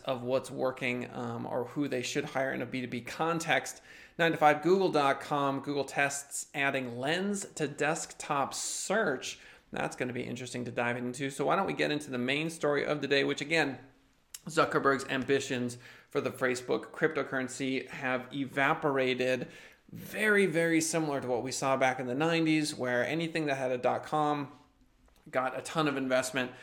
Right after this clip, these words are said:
Even major players like Facebook are calling it quits. Diem, which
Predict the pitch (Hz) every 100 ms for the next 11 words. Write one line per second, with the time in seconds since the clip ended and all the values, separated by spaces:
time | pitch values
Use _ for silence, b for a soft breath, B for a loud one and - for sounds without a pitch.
0 | B B 185 190 185 170 - 151 160 156
1 | 151 - 139 135 123 120 - 180 196 -
2 | 131 - - _ _ _ _ _ _ _
3 | - 139 131 135 - 139 135 131 123 -
4 | 143 123 - B B B B 139 - 185
5 | 160 85 - - _ - 139 123 -